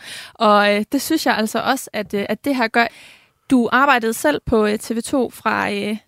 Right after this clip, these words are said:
nitten otteogfirs til to tusind og et. Øhm,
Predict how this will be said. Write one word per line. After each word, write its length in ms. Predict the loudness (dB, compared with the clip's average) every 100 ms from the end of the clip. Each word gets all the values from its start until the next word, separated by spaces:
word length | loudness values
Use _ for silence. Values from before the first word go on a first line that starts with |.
| -2
nitten 340 | 0 0 -2 0
otteogfirs 640 | 0 0 -2 -2 -2 -4
til 240 | -4 -4
to 220 | -2 -2 -2
tusind 420 | -2 -4 -2 -2 -2 -2 -2 -4
og 160 | -4 -2 0
et. 240 | -2 -4 -20 -20 -16 0
Øhm, 500 | 2 2 2 0 -4